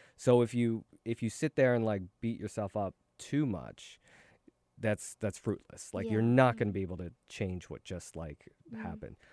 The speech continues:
Speaker 1: Um, so I think working in live television, the other exhilarating thing is that when you're done, you, it's done and you walk away and it's finished. When it comes to pre-tape stuff, you could, you could edit something a million different ways,
Speaker 2: Mm-hmm.
Speaker 1: and some days I have.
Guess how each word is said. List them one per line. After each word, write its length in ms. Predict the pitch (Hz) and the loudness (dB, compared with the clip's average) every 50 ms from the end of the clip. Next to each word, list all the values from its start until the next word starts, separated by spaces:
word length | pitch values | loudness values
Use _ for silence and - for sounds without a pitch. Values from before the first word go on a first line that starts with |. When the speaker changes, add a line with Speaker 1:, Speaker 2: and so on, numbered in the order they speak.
| - _ _ - | -20 _ _ -8
Speaker 1:
Um, 380 | - 104 104 101 98 95 98 98 | -4 -2 -2 0 0 -2 -2 -6
so 500 | - - - 127 123 123 120 120 113 - - _ _ _ _ - | -6 2 4 6 8 8 8 6 4 2 -4 _ _ _ _ -4
I 60 | 120 | -2
think 240 | 117 139 143 143 117 | 2 2 2 2 4
working 320 | 117 120 127 123 - 120 | 4 4 4 4 4 2
in 140 | 117 113 110 | 2 2 2
live 160 | 107 107 104 | 2 0 0
television, 420 | - - 107 107 104 101 98 107 101 | 0 0 -2 0 -2 -2 -2 -2 0
the 140 | 101 104 | 2 2
other 180 | 107 104 101 104 | 2 2 2 0
exhilarating 640 | 101 92 92 98 101 98 98 95 95 92 90 92 90 | -2 -2 -2 -4 -2 -2 -2 -2 -2 -2 -4 -4 -4
thing 200 | - 101 95 92 | -4 -4 -4 -4
is 140 | 92 87 87 | -6 -6 -6
that 140 | 98 95 82 | -6 -6 -4
when 140 | 87 101 98 | -4 -4 -2
you're 160 | 95 98 95 | -2 -2 -2
done, 580 | 85 - 113 107 107 117 120 123 127 127 107 - | -2 0 2 2 4 4 4 4 2 0 -2 -4
you, 200 | - 98 101 95 - _ - | -6 -6 -6 -6 -8 _ -10
it's 180 | 95 95 - | -10 -10 -10
done 340 | - 87 - 101 101 107 110 | -12 -8 -4 -2 -2 0 0
and 120 | 107 104 | 0 -2
you 40 | 95 | -2
walk 280 | 87 92 98 98 98 - | -2 -2 -4 -4 -4 -4
away 320 | 95 92 92 90 90 87 | -6 -6 -6 -6 -6 -6
and 80 | 85 85 | -6 -8
it's 120 | 82 - | -10 -10
finished. 360 | - - 87 80 76 - - | -10 -10 -10 -10 -10 -12 -10
When 160 | - 98 101 104 | -4 -2 -2 -2
it 80 | 98 | -2
comes 280 | - - 127 123 123 - | -4 -4 -4 -4 -4 -6
to 120 | - 107 - - _ _ | -10 -14 -16 -16 _ _
pre-tape 500 | - - 165 165 - - 107 98 92 - | -6 -6 -6 -6 -4 -6 -6 -6 -6 -8
stuff, 320 | - - - 90 90 90 - _ - - - - - _ _ | -10 -10 -8 -8 -8 -8 -10 _ -20 -20 -20 -20 -20 _ _
you 100 | 180 190 | 0 2
could, 220 | 175 190 165 117 - | 2 2 0 0 0
you 160 | - 135 160 | 0 0 2
could 200 | 160 - 139 123 - | 2 2 0 0 2
edit 240 | - 107 107 107 92 | 0 0 0 -2 -4
something 460 | - - 107 98 92 - 95 90 87 87 - | -4 -6 -6 -6 -4 -4 -4 -4 -4 -6 -6
a 140 | - 98 98 | -4 -4 -2
million 420 | 98 98 98 98 95 92 90 87 | -2 -2 -2 -2 -2 -2 -4 -6
different 320 | 85 90 85 - - - - | -6 -8 -10 -10 -14 -12 -10
ways, 360 | - 78 78 80 78 76 - 240 | -10 -10 -10 -10 -10 -10 -10 -10
Speaker 2:
Mm-hmm. 120 | 233 214 - | -10 -8 -8
Speaker 1:
and 240 | 95 92 92 87 85 - | -6 -6 -6 -8 -10 -12
some 300 | - - 110 95 98 95 85 87 | -8 -6 -4 -2 -2 -4 -6 -8
days 320 | - 95 92 90 82 87 | -8 -8 -6 -6 -8 -8
I 100 | 87 85 | -8 -10
have. 400 | 85 90 98 90 85 78 82 - | -8 -8 -10 -10 -10 -10 -12 -14